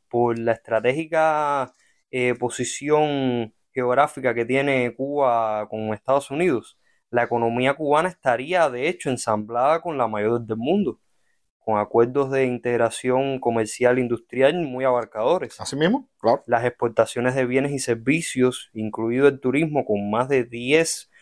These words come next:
Speaker 1: o doce millones de visitantes, podrían quizá, ah, quizás alcanzar un valor de cien mil millones de dólares. En las playas habría grandes resorts,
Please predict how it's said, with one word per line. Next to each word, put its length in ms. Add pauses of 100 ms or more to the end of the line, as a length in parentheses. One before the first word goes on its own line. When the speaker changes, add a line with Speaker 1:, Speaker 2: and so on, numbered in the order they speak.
(180)
Speaker 1:
o 180
doce 220
millones 400
de 120
visitantes, 840 (1120)
podrían 440
quizá, 380 (300)
ah, 220
quizás 460
alcanzar 600
un 160
valor 480 (300)
de 640 (160)
cien 520
mil 240
millones 400
de 80
dólares. 560 (420)
En 140
las 160
playas 720
habría 420
grandes 420
resorts, 680